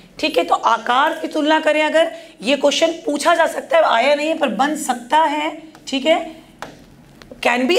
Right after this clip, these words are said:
asked, ये बन सकता है कि पृथ्वी से अगर बुध की तुलना की जाए तो इसके आकार में कितना फ़र्क है, तो कितना बड़ा है?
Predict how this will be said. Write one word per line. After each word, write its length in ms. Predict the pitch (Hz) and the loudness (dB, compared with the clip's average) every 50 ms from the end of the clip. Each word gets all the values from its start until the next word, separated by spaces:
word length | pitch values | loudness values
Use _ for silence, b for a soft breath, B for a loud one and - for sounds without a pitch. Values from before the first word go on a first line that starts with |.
| - - | 2 2
asked, 420 | 240 233 262 277 - - - - | 2 2 2 0 -4 -8 -10 -6
ये 140 | 226 254 285 | -4 -2 0
बन 220 | 214 262 302 339 330 | 0 0 0 0 0
सकता 360 | - - 226 - - - 254 | -2 -4 -6 -4 -2 -2 0
है 280 | 269 277 285 302 311 330 320 - - B B B B B - | 0 0 0 -2 -2 -2 -4 -10 -16 B B B B B -6
कि 60 | 311 | -6
पृथ्वी 480 | - - - 294 294 302 330 349 370 381 | -6 -4 -4 -6 -4 -2 0 2 2 2
से 200 | - - - 330 330 330 330 - B B B B B B | 2 0 0 0 0 -2 -2 -6 B B B B B B
अगर 280 | 233 240 240 294 - 220 | -2 0 0 0 0 0
बुध 220 | 269 285 220 320 | -2 -4 -4 -4
की 140 | 311 - 339 320 | -4 -4 -4 -2
तुलना 320 | - 294 254 262 277 285 | -2 0 0 2 2 0
की 200 | 277 277 269 262 | 0 0 -2 -2
जाए 300 | 214 233 233 240 277 311 302 | 0 0 0 0 0 -2 -4
तो 140 | - - 392 | -6 -8 -10
इसके 220 | - - - 339 | -8 -4 0 2
आकार 340 | 339 311 - - 269 277 277 | 2 2 2 2 0 0 0
में 140 | 294 330 - | 0 -2 -4
कितना 280 | - 339 277 - 320 311 | -4 -4 0 2 2 2
फ़र्क 240 | 311 302 220 185 - | 2 0 -2 -2 -4
है, 100 | - 202 | -6 -8
तो 100 | - 226 214 | -8 -4 -2
कितना 300 | 214 254 214 277 311 311 | -4 -2 0 2 2 2
बड़ा 160 | 320 320 330 | 2 2 2
है? 220 | 339 349 403 - | 2 2 0 -2